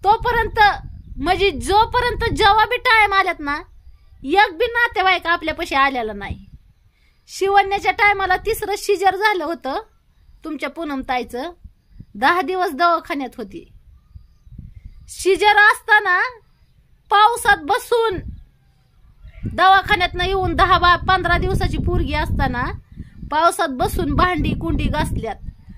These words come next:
पाणी सारं, एवढा त्रास व्हायचा, एवढा त्रास व्हायचा. तुमचं दाजी आहे ना, हाताने भाकरी करून घालत होतं. उठा येत नव्हतं, बसा येत नव्हतं. एका जाग्या होती ना मी,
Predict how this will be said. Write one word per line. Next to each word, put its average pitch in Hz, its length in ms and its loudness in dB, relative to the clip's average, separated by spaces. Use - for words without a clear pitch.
पाणी 339 760 0
सारं, 330 360 -2
एवढा 339 400 2
त्रास 359 460 -2
व्हायचा, 294 380 -6
एवढा 269 320 -4
त्रास 277 380 -6
व्हायचा. 220 240 -10
तुमचं 294 320 -2
दाजी 302 360 2
आहे 320 100 -2
ना, 294 140 -4
हाताने 277 420 -6
भाकरी 277 360 -6
करून 254 300 -8
घालत 247 380 -8
होतं. 185 200 -14
उठा 277 340 -4
येत 285 240 -6
नव्हतं, 269 440 -8
बसा 285 300 -6
येत 254 160 -6
नव्हतं. - 420 0
एका 262 300 -2
जाग्या 285 360 -2
होती 311 260 -4
ना 330 120 -6
मी, 277 300 -8